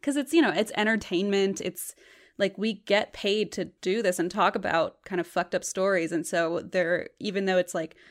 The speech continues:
"Oh, well, it's just entertainment," like, n-, I don't see it that way.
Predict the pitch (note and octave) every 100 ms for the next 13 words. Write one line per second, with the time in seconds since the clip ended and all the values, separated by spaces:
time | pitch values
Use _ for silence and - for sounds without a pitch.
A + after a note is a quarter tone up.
0 | _ - C#4+ A#3 G3 G3 - A3 - F#3+
1 | F#3 G#3+ G#3+ F3+ D#3+ E3 - F#3+ F#3+ F#3
2 | - F#3+ G3+ G3 F3+ - F#3+ F3 D#3+ F3
3 | E3 E3+